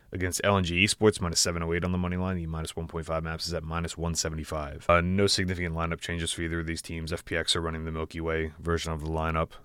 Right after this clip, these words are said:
All projected price for this made Fun Plus favorites, but I'm gonna touch on that in just a second. Like, uh, I guess I'll just get to it right now. So F-, Fun Plus really haven't faced anybody good.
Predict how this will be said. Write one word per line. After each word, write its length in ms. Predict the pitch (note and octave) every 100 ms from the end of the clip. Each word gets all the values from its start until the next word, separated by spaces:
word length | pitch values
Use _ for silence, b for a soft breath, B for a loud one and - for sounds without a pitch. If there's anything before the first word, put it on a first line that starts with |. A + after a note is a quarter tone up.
| _
All 140 | C#3
projected 560 | D3 B2 F2+ F2 - G2
price 240 | - G#2
for 100 | -
this 220 | A2+ A#2 -
made 240 | F2 E2+
Fun 160 | F2+ F2+
Plus 180 | F2+ E2
favorites, 420 | F2 E2+ G2 -
but 300 | - E2+ E2 - -
I'm 160 | F2
gonna 220 | F2 F#2 E2
touch 300 | - E2+ -
on 100 | E2+
that 100 | E2+
in 80 |
just 180 | E2+ -
a 60 | E2+
second. 420 | - D#2+ F#2 F#2 -
Like, 140 | F2 - b b b b _ -
uh, 60 |
I 120 | F#2+
guess 240 | F2 F2 -
I'll 60 |
just 160 | D#2 D#2
get 140 | D2+
to 120 | - D#2
it 60 |
right 180 | D#2+ D2+
now. 180 | D2+ D2+
So 160 | - F2+
F-, 120 | - -
Fun 240 | A#2+ D#3+
Plus 220 | - F3
really 180 | G#2 G2
haven't 220 | F#2 E2+
faced 280 | - E2 -
anybody 360 | D#2+ D#2 D#2+ D#2
good. 360 | D#2 D#2 D2+